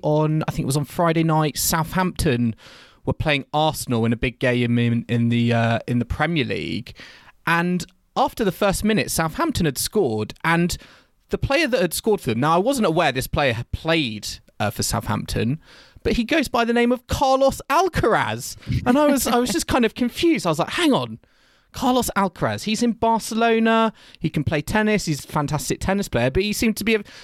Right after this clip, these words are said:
fantastic footballer, um, as well." But, um, <laughs> yeah, it just sort of,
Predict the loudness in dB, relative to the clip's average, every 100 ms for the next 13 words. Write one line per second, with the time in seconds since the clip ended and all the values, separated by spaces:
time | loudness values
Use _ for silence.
0 | -12 -2 0 0 -2 0 -4 -2 -4 0
1 | 2 4 4 2 2 2 0 -2 -6 -4
2 | -4 0 0 0 -2 -4 -4 0 0 0
3 | -4 -10 -20 _ -4 -4 -4 -8 -10 -4
4 | -2 -2 0 0 0 -2